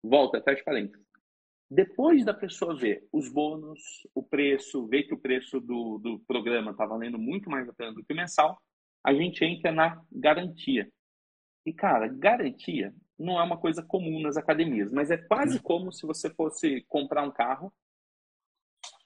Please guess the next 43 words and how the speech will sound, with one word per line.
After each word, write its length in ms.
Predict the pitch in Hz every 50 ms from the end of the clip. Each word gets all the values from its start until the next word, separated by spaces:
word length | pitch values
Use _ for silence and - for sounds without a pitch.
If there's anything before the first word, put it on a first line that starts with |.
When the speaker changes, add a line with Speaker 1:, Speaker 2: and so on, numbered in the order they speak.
| _ _ _ - - _ -
Speaker 1:
e 120 | 156 165 156
você 260 | 139 165 160 - 175
oferece 460 | 165 - 170 165 175 185 180 - 185
a 40 | 165
aula 140 | 165 165 151
experimental, 640 | - - 156 151 151 143 135 - 147 156 175 180
é 40 | 165
você 260 | 165 170 165 - 170
poder 340 | - - 165 139 143 156 165
abrir 280 | 160 147 127 135 151
o 80 | 156 156
capô 320 | - - 147 - - 151
do 120 | 151 151 143
carro 300 | - 131 127 131 143 -
pra 120 | - 131
ver 100 | 127 135
o 60 | 139
motor, 300 | 143 151 - - - - _ _ _ _ _ _ _ _ _ _ _ _ _ _ _ -
né? 240 | - 107 101 98 101
Ou 380 | - 117 127 123 104 95 110 - -
dirigir 460 | 117 117 127 143 139 135 117 131 160
o 60 | 156
carro 260 | - 156 127 123 147 -
pra 80 | -
fazer 180 | - 123 117 139
um 80 | 139
test 300 | 135 - 135 123 - - 135
drive. 320 | 127 120 98 98 95 - _ _ _ _ -
A 60 | 127
aula 160 | 147 175 196
experimental 420 | 190 _ - 185 165 156 165 160 170
é 60 | 175
basicamente 580 | 185 165 160 - 170 160 165 170 165 - 202 139
isso. 180 | - - - _ _ _ _ _ _ _ _ _ _ _ _ _ _ _ _ _ -
Num 200 | 160 220 285 302
leilão 360 | 240 160 139 139 160 165 151
de 100 | 117 -
carro, 340 | - - 151 165 - 104 101
não 80 | 98
sei 180 | - - 123 110
se 80 | - -
você 120 | 107 101
já 140 | - -